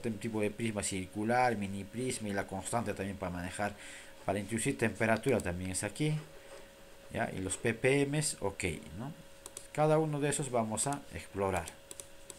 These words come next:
¿ya? Sí, escape. A la opción seis vamos ahora,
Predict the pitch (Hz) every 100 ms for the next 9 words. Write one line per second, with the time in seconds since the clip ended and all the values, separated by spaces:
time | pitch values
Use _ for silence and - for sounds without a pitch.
0 | - - - 120 - - 131 143 - -
1 | - - - - - - - - 127 117
2 | 135 139 - - - - - - 104 104
3 | 107 - 135 - 139 127 - 120 120 110
4 | 123 131 123 147